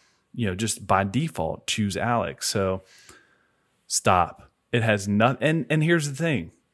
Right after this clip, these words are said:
Look at twenty twenty-one, twenty twenty-two. One,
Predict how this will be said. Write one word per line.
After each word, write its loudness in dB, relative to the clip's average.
Look -4
at 0
twenty 2
twenty-one, 0
twenty 0
twenty-two. 0
One, 4